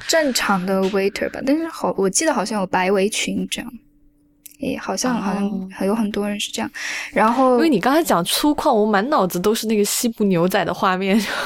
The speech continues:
Speaker 2: <laughs> 就不知道为什么挥不去。
Speaker 1: <laughs> 他们没有打扮成那样。
Speaker 2: 嗯，
Speaker 1: 嗯，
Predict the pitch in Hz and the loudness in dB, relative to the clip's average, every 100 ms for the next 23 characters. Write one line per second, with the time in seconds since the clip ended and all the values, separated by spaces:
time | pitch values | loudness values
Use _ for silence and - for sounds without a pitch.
0 | - 403 - _ 523 - 539 554 - - | 0 0 -4 _ -6 -2 -2 -4 -2 0
1 | - - 370 339 - 359 359 349 320 240 | 0 2 0 0 0 2 4 4 2 0
2 | 262 330 285 277 254 - - - - 523 | 0 0 0 0 -2 0 -2 -2 0 0
3 | - 494 - - - - - - 302 294 | 0 -6 -6 -10 -6 -4 -2 0 2 4
4 | 233 196 240 240 - - 214 277 240 - | 4 4 2 2 0 -2 -2 -2 -2 -2
5 | 196 208 240 220 220 - - - - - | -4 -2 0 0 -2 -4 -10 -14 -10 -10
6 | - _ _ _ _ - - - - - | -10 _ _ _ _ -10 -8 -8 -8 -4
7 | 196 247 226 233 | 0 0 0 -2